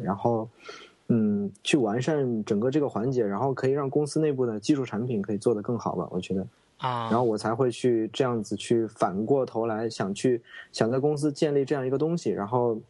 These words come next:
Speaker 1: 呃，然后慢慢慢慢的，然后对这个，这件事情产-，对整个就是想要做这套东西产生了兴趣，然后慢慢的加入了 GitLab 这个，呃，team，然后去做了一些事情，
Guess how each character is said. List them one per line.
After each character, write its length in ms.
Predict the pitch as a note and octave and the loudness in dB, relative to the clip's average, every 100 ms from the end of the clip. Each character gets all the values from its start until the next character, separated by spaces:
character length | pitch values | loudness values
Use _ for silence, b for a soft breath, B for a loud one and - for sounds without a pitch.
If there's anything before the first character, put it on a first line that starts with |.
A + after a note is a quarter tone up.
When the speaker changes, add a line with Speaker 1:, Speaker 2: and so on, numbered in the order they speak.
| _ - - - _ - | _ -16 -16 -16 _ -2
Speaker 1:
呃， 440 | A#2 G#2 G2 F2+ - _ _ _ | 0 0 -2 -4 -10 _ _ _
然 140 | A2 A2+ | -2 2
后 160 | C3+ | 2
慢 160 | C3+ D3+ | 2 0
慢 160 | C#3+ | 0
慢 140 | C#3+ C3+ | 0 0
慢 200 | C3 C3 | 0 0
的， 160 | A#2+ | -2
然 140 | G#2+ G#2 | -2 0
后 180 | A#2+ A2 | 0 2
对 460 | D3+ C3+ A2+ G#2+ G#2 | 2 2 0 -2 -2
这 100 | C3 | 0
个， 100 | B2 | 0
这 100 | - | 0
件 200 | C#3 C#3+ | 0 0
事 180 | C3+ F3 | 2 0
情 180 | C3 A2 | 0 -2
产-， 240 | G#2 G2 - - | -4 -6 -8 0
对 160 | D#3 | 2
整 240 | C3+ A2+ G#2 | 2 -2 0
个 140 | C#3 | 0
就 120 | C3 | 2
是 200 | C#3+ C3 - | 0 -2 -4
想 200 | - G#2 | -4 0
要 100 | C3 | 0
做 240 | C3 D3 | 2 2
这 160 | C#3 D3+ | 2 -2
套 160 | D3+ | 0
东 180 | C#3 D#3 | 0 0
西 140 | D3+ A2+ | 0 -2
产 180 | G2+ | -2
生 120 | F#2+ A2 | -4 -4
了 100 | A2 | -4
兴 220 | A2+ G#2 | -2 -2
趣， 120 | - | -2
然 120 | D#2 | -4
后 180 | F#2+ G#2+ | -4 -2
慢 160 | A2 A#2+ | 0 0
慢 220 | A#2+ A#2+ | 0 0
的 260 | G#2 G2+ - - B B - | 0 -2 -4 -12 B B 0
加 160 | A2+ | 2
入 180 | A2+ A2+ | 4 2
了 220 | G#2+ G2+ | 2 -2
GitLab 460 | G2 A2+ A#2 G#2 G2 | -2 0 2 0 0
这 140 | G#2+ | 2
个， 280 | G#2+ G2+ F#2+ - _ _ - - | 2 0 -2 -6 _ _ -12 -2
呃， 480 | A2 G2+ F#2+ F2+ - | 0 2 0 -4 0
team， 280 | - C#3 G2+ - | 2 2 0 -2
然 160 | G2+ G2+ | -4 0
后 200 | A#2 A2+ | 0 0
去 300 | - A#2 G#2 | 0 0 2
做 180 | B2+ | 0
了 80 | A2 | 0
一 40 | A2+ | 0
些 120 | B2+ | -2
事 220 | B2 C#3 | 0 0
情， 180 | - | -2